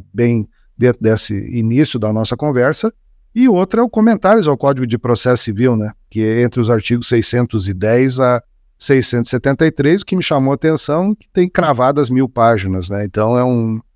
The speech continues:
é uma obra de, de fôlego aí que, que tá, que tá no mercado.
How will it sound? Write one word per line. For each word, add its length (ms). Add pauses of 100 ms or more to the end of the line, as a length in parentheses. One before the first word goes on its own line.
(360)
é 80
uma 260
obra 420
de, 360
de 200
fôlego 680
aí 180
que, 400 (400)
que 120
tá, 560
que 120
tá 200
no 80
mercado. 500